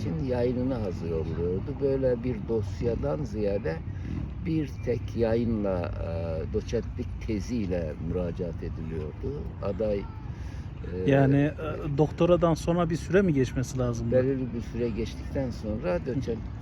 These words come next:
Speaker 1: e, hakkı elde ettiği zaman, e,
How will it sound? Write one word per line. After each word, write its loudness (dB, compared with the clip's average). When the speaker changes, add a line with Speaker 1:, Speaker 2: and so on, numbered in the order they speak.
Speaker 1:
e, -6
hakkı -6
elde 0
ettiği -4
zaman, -2
e, 0